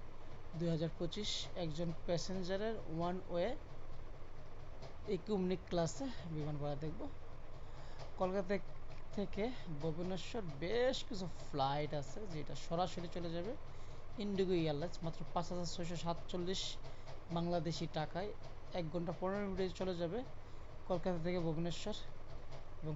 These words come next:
পাঁচ হাজার ছয়শো সাতচল্লিশ বেশ কিছু ফ্লাইট কলকাতা বা এয়ার ইন্ডিয়াতে আছে ছয় হাজার একশো অষ্টআশি টাকা, ছয় হাজার একশো অষ্টআশি টাকা। আর সবচেয়ে ফাস্টেস্ট ফ্লাইট যেটা দেখি ইন্ড-,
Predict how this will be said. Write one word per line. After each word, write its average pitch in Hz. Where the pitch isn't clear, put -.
পাঁচ 170
হাজার 170
ছয়শো 170
সাতচল্লিশ 165
বেশ 214
কিছু 202
ফ্লাইট 165
কলকাতা 170
বা 170
এয়ার 180
ইন্ডিয়াতে 180
আছে 175
ছয় 170
হাজার 170
একশো 170
অষ্টআশি 170
টাকা, 175
ছয় 180
হাজার 170
একশো 165
অষ্টআশি 170
টাকা। 180
আর 156
সবচেয়ে 156
ফাস্টেস্ট 165
ফ্লাইট 165
যেটা 156
দেখি 160
ইন্ড-, 156